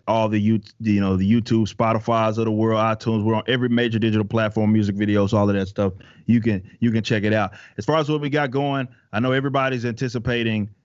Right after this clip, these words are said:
and certainly knows us, is anticipating the sophomore album. And it's, for the most part, funny, we're having this interview yesterday. We had a big conference call, um, talking about the, the album, um, as far as getting some ideas for the first singles and all that.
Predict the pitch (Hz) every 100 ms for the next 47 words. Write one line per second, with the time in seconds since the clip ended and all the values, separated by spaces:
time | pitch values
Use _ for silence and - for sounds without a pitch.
0 | - 104 131 127 120 117 120 107 113 110
1 | 107 107 104 113 107 101 107 98 107 98
2 | 98 92 82 87 - - - _ 113 107
3 | 107 - 117 - 123 123 123 123 123 123
4 | 120 120 123 113 - 127 127 120 110 117
5 | 120 117 120 120 110 120 120 117 117 117
6 | 113 113 98 117 120 113 104 - 110 107
7 | 104 - - - - 101 101 101 98 98
8 | 98 95 98 98 - 127 113 117 107 113
9 | 107 - 98 107 110 104 104 110 110 113
10 | 110 107 104 101 101 101 101 113 107 98
11 | 110 98 110 104 104 107 101 104 98 113
12 | 110 - 139 156 135 131 113 113 113 110
13 | 101